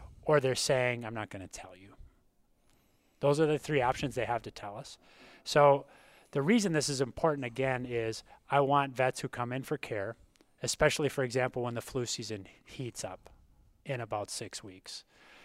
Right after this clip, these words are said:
Somebody's coming in, he's dehydrated, he needs support.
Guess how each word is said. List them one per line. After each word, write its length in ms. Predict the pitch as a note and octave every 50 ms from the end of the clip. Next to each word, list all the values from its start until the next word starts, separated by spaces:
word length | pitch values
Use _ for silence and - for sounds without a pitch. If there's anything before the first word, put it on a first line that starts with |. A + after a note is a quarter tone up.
| - _
Somebody's 400 | - - D#3+ D#3+ E3 D#3 D3 -
coming 340 | - - D#3+ C#3+ C3+ C3 B2+
in, 240 | C3+ C#3 C#3+ C#3+ C3+
he's 220 | A#2 C3 B2+ A2+
dehydrated, 720 | - B2+ A2+ - B2+ C3 C3 B2+ B2 B2+ B2 A#2 A#2+ A2+ -
he 240 | - - C3 A#2 A2
needs 680 | A2 A2+ A2+ A#2 A2+ A2 - - - - - - - _ _ _
support. 720 | - - - C3 - - - A#2+ A2+ A#2 C#3+ E3 - -